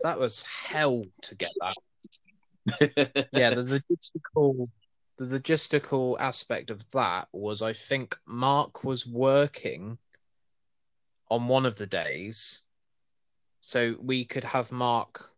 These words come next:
Speaker 1: we had to write three songs in one day, uh, and then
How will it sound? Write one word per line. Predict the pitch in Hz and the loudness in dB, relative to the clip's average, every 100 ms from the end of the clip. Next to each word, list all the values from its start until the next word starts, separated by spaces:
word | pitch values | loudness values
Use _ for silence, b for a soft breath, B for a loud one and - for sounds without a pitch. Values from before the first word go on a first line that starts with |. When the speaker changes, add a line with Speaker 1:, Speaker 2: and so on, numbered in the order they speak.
| - | -10
Speaker 1:
we | 107 | -6
had | 131 - | -4 -4
to | 117 | -2
write | 117 104 | 0 -2
three | - 147 147 | -2 0 2
songs | 139 - 104 87 101 117 - - | 2 2 2 -2 -10 -6 -6 -6
in | - 110 | -8 -4
one | 107 107 98 | -4 -4 -2
day, | 101 87 95 123 - _ _ _ _ _ _ _ _ _ _ _ _ _ _ _ _ _ | -2 -2 -6 -10 -16 _ _ _ _ _ _ _ _ _ _ _ _ _ _ _ _ _
uh, | 95 107 104 - | -2 0 0 -2
and | 117 113 | -6 -4
then | 127 127 123 120 117 | 2 4 4 0 -6